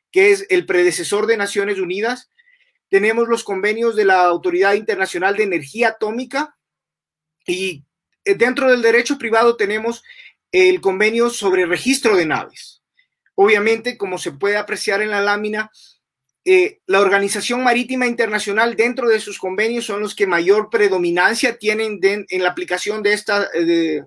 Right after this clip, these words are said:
de esta sección, como se puede apreciar el Convenio de Seguridad de la Vida Humana en el Mar, el Convenio de, para Prevención de Contaminación, marpol,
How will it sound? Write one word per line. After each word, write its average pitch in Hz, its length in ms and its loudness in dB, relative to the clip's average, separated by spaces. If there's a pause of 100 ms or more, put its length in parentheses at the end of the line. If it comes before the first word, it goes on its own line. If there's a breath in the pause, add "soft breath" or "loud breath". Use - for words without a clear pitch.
de 185 120 0
esta 208 160 -2
sección, 214 520 -4 (760 loud breath)
como 180 280 2
se 185 120 2
puede 196 200 4
apreciar 202 420 2
el 175 60 0
Convenio 185 340 0
de 196 60 0
Seguridad 175 440 2
de 185 80 2
la 175 100 4
Vida 180 160 4
Humana 180 260 0
en 180 100 -4
el 175 100 -2
Mar, 190 260 2
el 190 140 -2
Convenio 175 460 -2
de, 170 220 2
para 165 320 -2
Prevención 170 520 -2
de 190 140 0
Contaminación, 175 880 -6
marpol, 165 560 -2